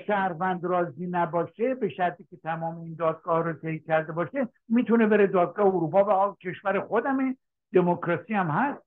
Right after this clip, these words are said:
اما حقوق بشر منو زیر پا گذاشتن. پس می‌بینید ما تا به اینجا رسیده ایم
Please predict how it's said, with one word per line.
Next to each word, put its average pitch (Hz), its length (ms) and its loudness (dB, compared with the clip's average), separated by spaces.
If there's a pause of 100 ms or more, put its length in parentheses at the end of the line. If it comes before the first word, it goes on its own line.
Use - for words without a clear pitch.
(240)
اما 277 200 4
حقوق 202 440 2
بشر 208 600 0 (400)
منو 175 400 0
زیر 147 180 0
پا 135 200 -2
گذاشتن. 107 480 -16 (720)
پس 190 200 4
می‌بینید 285 460 6
ما 254 260 8
تا 202 160 8
به 185 220 4
اینجا 175 420 6
رسیده 180 460 2
ایم 123 260 -4